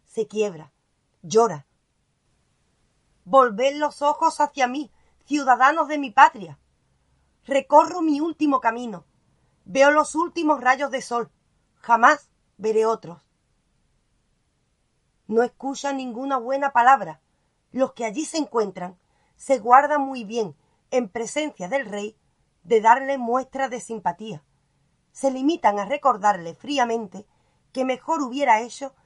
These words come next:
en no desobedecer. El rey, con el tono más brutal, le ordena que se apure, pero ella no puede resolverse todavía al silencio. "He aquí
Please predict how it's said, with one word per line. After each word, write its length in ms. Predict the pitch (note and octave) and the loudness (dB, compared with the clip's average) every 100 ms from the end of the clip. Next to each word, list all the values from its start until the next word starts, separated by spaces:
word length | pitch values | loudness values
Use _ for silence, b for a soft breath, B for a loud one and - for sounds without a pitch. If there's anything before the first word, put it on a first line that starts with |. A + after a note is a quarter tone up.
| _ _ | _ _
en 240 | C4 C4 B3+ | -4 -2 -2
no 140 | B3+ | -2
desobedecer. 720 | C#4 C4 B3+ A#3+ A3+ - G#3+ - _ _ _ _ _ _ _ _ _ _ | -4 -6 -8 -8 -8 -10 -14 -16 _ _ _ _ _ _ _ _ _ _
El 180 | A#3+ A#3+ | -6 -4
rey, 340 | A3+ B3+ C#4+ _ _ _ _ _ - | -4 -6 -6 _ _ _ _ _ 2
con 220 | C4+ C4+ | 2 4
el 180 | A#3+ - | 0 0
tono 320 | D4+ D#4+ A#3 | 2 4 4
más 180 | C#4+ C#4+ | 4 2
brutal, 440 | A#3+ - G#3+ A#3 _ _ _ _ - | -2 0 0 0 _ _ _ _ -4
le 180 | B3 A#3+ | 2 2
ordena 400 | A3+ A#3+ D4 D4+ | 2 0 -2 -2
que 120 | D4 | -6
se 160 | - | -6
apure, 400 | A#3 C4 C#4 E3 _ _ _ _ _ _ _ | -6 -2 -4 -4 _ _ _ _ _ _ _
pero 240 | A#3 A3+ A3 | -2 0 2
ella 360 | B3 C4+ D4 _ _ _ _ _ _ _ _ | 2 0 -4 _ _ _ _ _ _ _ _
no 280 | A#3 B3+ C4 | 0 2 2
puede 360 | G#3+ B3 C4 C4+ | -2 -2 -2 -4
resolverse 720 | B3+ B3 A3 G3+ C4 - C4+ | -6 -10 -10 -4 -6 -6 -8
todavía 460 | A#3 G#3+ G3+ A3+ | -4 -4 -2 -4
al 80 | A#3 | -4
silencio. 640 | - A#3+ A3+ G3+ - D3+ _ _ _ _ _ _ _ _ _ _ _ _ _ _ _ _ _ _ _ _ _ _ _ _ _ _ _ _ _ _ _ _ _ _ | -4 -2 -2 -2 -10 -20 _ _ _ _ _ _ _ _ _ _ _ _ _ _ _ _ _ _ _ _ _ _ _ _ _ _ _ _ _ _ _ _ _ _
"He 160 | - B3 | -4 -2
aquí 380 | B3+ C4+ C#4 | -2 -4 -10